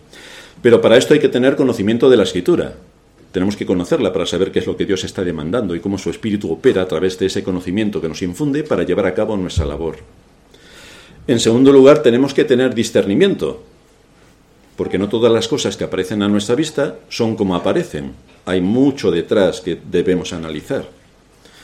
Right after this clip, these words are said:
Y en tercer lugar, hay que tener valor para afrontar con,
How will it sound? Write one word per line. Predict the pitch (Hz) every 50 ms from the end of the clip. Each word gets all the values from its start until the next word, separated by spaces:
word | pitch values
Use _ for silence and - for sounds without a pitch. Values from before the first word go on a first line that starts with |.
| - - - - - - - - _ _ _ _ _ _ _ -
Y | 117 113
en | 107 101
tercer | 101 98 - - 110 110
lugar, | 113 117 117 131 139 139 147 - - - - - _ - - _
hay | - 107 -
que | - - 98
tener | - 92 90 95 98 92
valor | 85 82 78 78 73 - - - - _ _ _ _ _ _ _ _ _ _ _ _ _ _ -
para | 98 90 90
afrontar | 87 - - 98 87 90 87 - 113 104 92 - - - - - - - _ _ _ _ _
con, | - 113 113 113 110 104 95 90 85 78 76